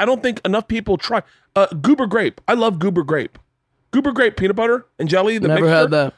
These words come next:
Speaker 1: It's where they mixed peanut butter, pre-mixed peanut butter and
Speaker 2: Oh,
Speaker 1: jelly.
Speaker 2: yeah,
Speaker 1: And
Speaker 2: I have had that. That's fantastic.
Speaker 1: Goober grape's fucking amazing.
Speaker 2: I hadn't heard of it till Brian Regan's bit, and then, uh, well, you didn't say the brand name, but, like, the thing that there's both in there. It's
Speaker 1: Yeah.
Speaker 2: genius.
Speaker 1: Yeah,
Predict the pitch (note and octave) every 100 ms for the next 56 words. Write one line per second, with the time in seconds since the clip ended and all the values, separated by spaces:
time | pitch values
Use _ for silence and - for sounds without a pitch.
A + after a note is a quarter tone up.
0 | _ F3 - F3+ E3+ E3 D3+ D#3+ G#3+ -
1 | F3+ F#3 F#3 F3+ - F3 F#3+ F#3+ - E3+
2 | E3+ E3+ E3+ D#3 F#3+ F#3+ F#3 F3+ F#3+ F#3
3 | D3+ D3 - F3+ D#3 F3+ E3 C4 A3 A#3
4 | E3+ F#3 G#3+ G3+ F#3+ G3 G3 A#3 G#3 A3+
5 | F3 D#3+ C#3 E3+ E3+ F3 E3 D3 B2+ E3+
6 | C#3+ - D3 D3+ D3 C#3+ C#3+ C#3+ D#3+ D#3
7 | D#3 D#3 C#3 C#3+ D3 C#3+ C3+ B2 C3+ B2+
8 | - D#3+ C#3+ C3+ A#2 C3+ C3+ C3 C3+ C3
9 | B2+ A2+ D#3+ D3 C3 B2 - _ G#3+